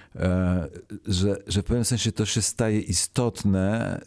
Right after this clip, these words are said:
staje się istotne to jądro ciemności, no, o którym za chwilę być może. E,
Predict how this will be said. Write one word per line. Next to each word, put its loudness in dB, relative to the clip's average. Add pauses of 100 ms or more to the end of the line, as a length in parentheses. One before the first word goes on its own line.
(100)
staje 0
się -2
istotne 0
to 0
jądro 2
ciemności, 0
no, 0
o -2
którym 0
za -2
chwilę 0
być -4
może. 2 (720)
E, 2